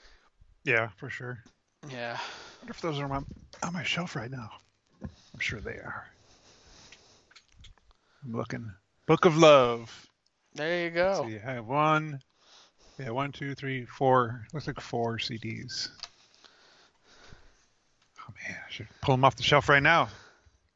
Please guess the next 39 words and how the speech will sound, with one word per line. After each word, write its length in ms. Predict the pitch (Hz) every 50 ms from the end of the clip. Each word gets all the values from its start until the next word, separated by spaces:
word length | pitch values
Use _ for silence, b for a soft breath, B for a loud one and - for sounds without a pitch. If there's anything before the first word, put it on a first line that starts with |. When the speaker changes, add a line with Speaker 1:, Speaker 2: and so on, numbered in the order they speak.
| _ _ _ _ _ _ _ _ -
Speaker 1:
Start 240 | - - 131 131 147
listening. 300 | 170 202 - 147 127 - _ _ _ _ - -
<laughs> 360 | - - - - - - -
Speaker 2:
There 260 | 147 165 190 196 202
you 60 | 196
go. 380 | 180 185 208 262 269 196 170 151 B B B B B B B B B B B B B B _ _ _ b b b b b b b b b b _ _ _ _ _ _ _ _ _ _ _ _
Well, 260 | 180 185 190 185 185
I 140 | 175 175 196
have 260 | 208 220 202 185 165
Apple 340 | 175 175 196 - - 180 170
Music, 540 | 170 175 185 190 185 175 160 165 156 147 -
so 160 | - - 147
I 140 | 143 147 165
was 180 | 165 160 147
just 220 | 156 151 - - 165
like, 200 | 151 143 139 -
"Hey, 160 | - 185 175 151
play 240 | - - 175 175
me 160 | 180 180 180 165
some 200 | - - 160 147
Book 200 | 160 160 - 165
of 160 | 147 135 147
Love," 300 | 156 156 156 147 139 135
and 120 | 135 135
it 60 | 139
was 180 | 135 139 139 127
just 180 | 123 123 - -
like, 120 | 110 - _
"Boo, 120 | - 170 160
boo, 160 | 160 160 151
boo, 120 | 147 160
boo, 180 | 151 147 143 147
boo." 220 | 156 156 143 135 - B B B B B B B B B B B _
So 160 | - - 139
that 140 | 139 143 143
was 140 | 143 139 -
kinda 280 | - - 135 131 127 127
nice. 500 | 127 131 131 127 123 120 - - - B B B B B B B B B -
Speaker 1:
Yeah. 320 | - 101 101 - - -